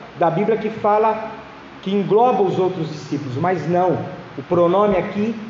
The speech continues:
é pessoal e se refere a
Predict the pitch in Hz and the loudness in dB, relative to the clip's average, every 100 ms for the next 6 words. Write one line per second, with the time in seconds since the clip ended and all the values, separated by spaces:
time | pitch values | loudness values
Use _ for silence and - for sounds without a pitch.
0 | - 196 - 196 - - 151 156 190 247 | -2 0 0 -2 -2 -2 0 2 4 4
1 | 294 - - 170 202 175 170 - - 220 | 2 -2 -6 -4 -2 0 0 0 2 4
2 | 233 254 - - 226 262 | 2 0 -4 -2 0 0